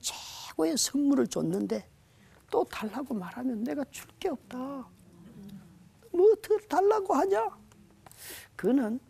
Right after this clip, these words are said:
제 자신에게, 개인에게만 주는 메시지가 아니라 마치 한국 교회에 주시는 메시지 같았어요. 저는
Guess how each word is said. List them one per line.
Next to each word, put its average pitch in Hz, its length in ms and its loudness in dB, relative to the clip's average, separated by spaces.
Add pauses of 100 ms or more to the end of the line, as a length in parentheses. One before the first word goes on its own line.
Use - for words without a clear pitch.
(520)
제 247 160 0
자신에게, 269 840 0
개인에게만 262 600 6
주는 196 260 2
메시지가 160 520 0
아니라 160 460 -2 (680)
마치 - 520 -4 (480)
한국 247 520 0
교회에 247 440 2
주시는 175 400 -4
메시지 156 400 0
같았어요. - 560 -4 (3500)
저는 147 380 -4